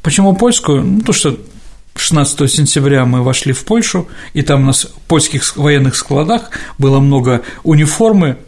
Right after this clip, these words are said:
польской федератки и так далее, которые нам были не нужны абсолютно. Ну куда? Ну, давайте оденем, делаем финскую армию. Вот они в финской армии ходили в польских кителях и в конфедератках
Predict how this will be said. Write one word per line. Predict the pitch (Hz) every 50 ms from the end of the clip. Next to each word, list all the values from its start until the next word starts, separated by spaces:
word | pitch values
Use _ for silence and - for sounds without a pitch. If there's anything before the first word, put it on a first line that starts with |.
| - - - - - -
польской | - 160 143 - - - 139 127
федератки | - - - - 135 120 135 139 175 208 208 208 - 151
и | 135
так | - 131 123 123
далее, | 135 131 123 127 120
которые | - - 135 - - 160 160 156 143 139 127 - - - - -
нам | 147 147 147 139 131
были | 131 147 143 135 131
не | 131 135
нужны | 135 139 139 120 135 147 147
абсолютно. | 139 - - - - 156 147 139 123 113 - 120 - - - - - - - - - - - - -
Ну | 196 233
куда? | - - - 127 131 127 123
Ну, | 139 160 208 285
давайте | 226 247 269 277 - - 170
оденем, | 135 147 180 170 139
делаем | 123 147 170 170 147
финскую | 127 - 175 175 - - - 135
армию. | 123 120 - - 131 165
Вот | 180 185
они | 180 170
в | 143
финской | - - 156 135 - - 160
армии | 151 147 135
ходили | - 156 147 147 135
в | 131 - -
польских | - 156 143 139 - - 131 - - - - - - - - - -
кителях | - 135 - - 156 165 196 233 233 - - 139
и | 123 120 120 123
в | 127 123 - -
конфедератках | - 139 117 - 143 127 135 139 175 190 185 - - 131 - -